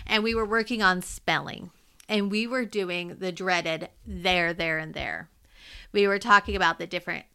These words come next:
spellings and how it is. And I said, "Okay, how do you spell there like it's their house?" And one of my little humans was so excited, and he raises his hand and he said,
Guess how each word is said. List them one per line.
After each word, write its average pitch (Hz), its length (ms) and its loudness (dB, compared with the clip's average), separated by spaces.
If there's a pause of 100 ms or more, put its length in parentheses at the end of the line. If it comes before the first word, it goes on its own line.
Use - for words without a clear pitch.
(140)
spellings 254 880 0
and 202 160 -4
how 190 280 6
it 175 120 -2 (180)
is. - 220 -16 (320)
And 208 640 0 (260)
I 220 200 2
said, 214 340 -4
"Okay, 214 480 -4 (180)
how 269 480 0
do 320 120 -6
you 339 240 -4
spell 175 1040 -4 (640)
there 190 640 2
like 185 240 -4
it's 185 280 -10
their 196 580 -2
house?" - 800 -4 (840)
And 214 280 -6
one 247 240 -2
of 269 80 -4
my 254 200 -2
little 226 260 -8
humans 208 460 -10
was 202 100 -16
so - 300 -12
excited, 240 500 -4
and 247 100 -8
he 247 80 -14
raises 294 680 -6
his 285 240 -10
hand 269 400 -8
and 247 120 -8
he 262 200 -10
said, 220 760 -8